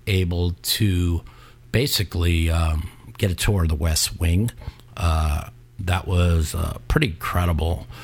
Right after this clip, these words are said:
um, seeing all the history in there, seeing the Oval Office, seeing, like, uh,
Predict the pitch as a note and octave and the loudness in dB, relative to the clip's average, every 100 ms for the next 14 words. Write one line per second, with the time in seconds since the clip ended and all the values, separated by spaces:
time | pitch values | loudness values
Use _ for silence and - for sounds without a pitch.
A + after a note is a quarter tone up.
0 | - - - G2 E2 E2 F2+ - - - | -18 -16 0 2 4 4 2 0 -2 2
1 | A2 F2+ F2 E2+ F2 - G2 - F2 F#2+ | 4 4 2 0 0 0 0 -2 0 2
2 | F2+ F2 F2 E2+ F2 E2+ E2+ - - - | 4 6 6 4 4 2 0 -4 -20 -20
3 | - - - - F#2+ F2 E2+ E2 E2 F#2 | -20 -10 -2 2 4 4 2 2 2 0
4 | F2 E2+ - E2+ D#2 - G2 F2+ E2 D#2+ | 0 -2 0 -2 0 -2 2 2 4 2
5 | D#2+ - - - - - - - F2 E2 | 0 -8 -20 -12 -12 -12 -20 -4 0 0
6 | - - F2+ D#2 D#2 | -2 -2 0 0 -4